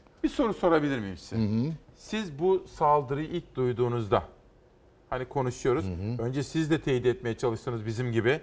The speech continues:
Speaker 2: Hı hı.
Speaker 1: Nasıl oldu, ne oldu?
Speaker 2: Sosyal
Speaker 1: Önce
Speaker 2: medya karıştı.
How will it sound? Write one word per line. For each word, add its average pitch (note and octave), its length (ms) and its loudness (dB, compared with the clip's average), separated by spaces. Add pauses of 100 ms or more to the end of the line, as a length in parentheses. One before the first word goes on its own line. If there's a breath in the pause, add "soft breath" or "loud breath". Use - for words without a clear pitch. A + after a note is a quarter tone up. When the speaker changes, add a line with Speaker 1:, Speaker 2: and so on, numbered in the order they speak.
Speaker 2:
Hı G2+ 60 -4
hı. G2+ 220 -2
Speaker 1:
Nasıl B2+ 280 2
oldu, B2 320 4
ne C3 80 6
oldu? C3 380 6 (120)
Speaker 2:
Sosyal C#3 360 6
Speaker 1:
Önce C3+ 100 6
Speaker 2:
medya C3 300 4
karıştı. B2 540 -2